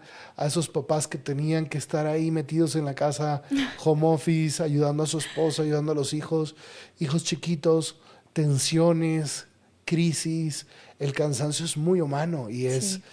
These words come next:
Speaker 2: Sí.
Speaker 1: y, y, y es real. Pero qué bonito que el Papa diga, a ver, nuestras fuerzas no vienen de un, de una frase motivacional que leí en un libro o de un pensamiento que me vino porque escuché una charla. No,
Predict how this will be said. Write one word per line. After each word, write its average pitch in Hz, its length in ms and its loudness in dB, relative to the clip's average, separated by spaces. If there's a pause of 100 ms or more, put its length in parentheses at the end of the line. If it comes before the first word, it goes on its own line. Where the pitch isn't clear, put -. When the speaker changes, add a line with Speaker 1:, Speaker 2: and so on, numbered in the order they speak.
(320)
Speaker 2:
Sí. 147 60 -8
Speaker 1:
y, 131 40 -4
y, 127 800 -4
y 156 40 6
es 139 140 2
real. 139 560 0 (600)
Pero 156 180 4
qué 160 100 2
bonito 170 260 6
que 170 80 4
el 160 80 4
Papa 156 300 4
diga, 160 400 4 (180)
a 151 60 -2
ver, 160 160 6
nuestras 143 340 -2
fuerzas 180 460 4 (260)
no 165 240 4
vienen 180 540 2 (140)
de 151 180 4
un, 151 840 2 (200)
de 175 100 8
una 175 140 6
frase 170 380 2
motivacional 151 720 2
que 175 100 4
leí 139 220 2
en 139 100 0
un 156 240 6
libro 147 500 4 (560)
o 156 220 6
de 147 100 8
un 160 200 6
pensamiento 156 880 4
que 175 480 6
me 156 260 0
vino 180 340 4
porque 151 260 -4
escuché 135 260 -2
una 160 100 0
charla. 147 300 2
No, 160 180 2